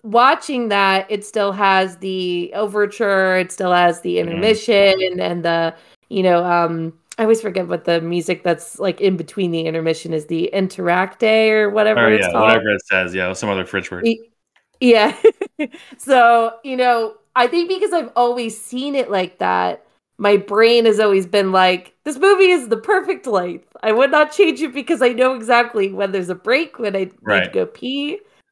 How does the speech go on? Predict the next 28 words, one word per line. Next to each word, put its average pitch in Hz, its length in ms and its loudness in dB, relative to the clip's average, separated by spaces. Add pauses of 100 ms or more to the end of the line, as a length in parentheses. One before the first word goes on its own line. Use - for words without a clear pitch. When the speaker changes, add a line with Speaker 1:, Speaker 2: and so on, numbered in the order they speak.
(120)
Speaker 1:
when 208 180 2
Speaker 2:
Yeah. 208 60 6
Speaker 1:
I 202 40 4
can 214 180 -4
come 196 220 0
back." - 380 -6 (220)
<laughs> - 220 -4
Speaker 2:
Yeah, 92 220 2 (460)
yeah. 90 320 0 (480)
Um, 123 640 2 (100)
well, 143 400 2
since 143 240 -10
you 175 80 -2
didn't 214 140 -2
answer 170 260 -2
that 147 160 -2
question 131 300 -8
right, 87 240 -12 (380)
<laughs> - 380 -20
I 185 220 4
think 196 300 -2
that 170 200 4
this 170 180 2
Speaker 1:
<laughs> - 40 4
Speaker 2:
movie 180 300 4
is 202 180 2
too 143 240 -6
long. 107 320 -10